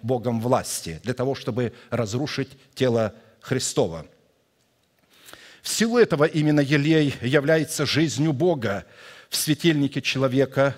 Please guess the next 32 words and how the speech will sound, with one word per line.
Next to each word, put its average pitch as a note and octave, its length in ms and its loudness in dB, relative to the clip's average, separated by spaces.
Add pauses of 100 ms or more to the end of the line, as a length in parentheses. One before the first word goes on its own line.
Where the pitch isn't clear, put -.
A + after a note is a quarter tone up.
то D3 80 4
из B2 160 0
этого C#3 280 2
следует, C#3+ 360 -2
что - 160 -8
только - 300 0
благодаря C3+ 500 2
елею C#3 800 0
в B2 80 -2
наших B2+ 300 0
светильниках D3 640 -4 (220)
мы C3+ 100 4
можем C3+ 300 0
быть B2+ 160 -4
посвященными A#2+ 640 -4
Богу A2+ 400 -4 (140)
или A#2 160 -2
посвящать B2+ 560 -4
себя G#2+ 260 -6
Богу. F#2 380 -6 (300)
И, D#3 100 4
разумеется, F3 560 0
только G3+ 480 0
благодаря C#3+ 500 2
елею D3+ 480 2
мы C#3+ 100 4
можем D3+ 420 0
обладать D3 520 0
помазанием, C#3 640 0
выраженным B2+ 480 0
во B2 100 2
власти, C#3 540 -2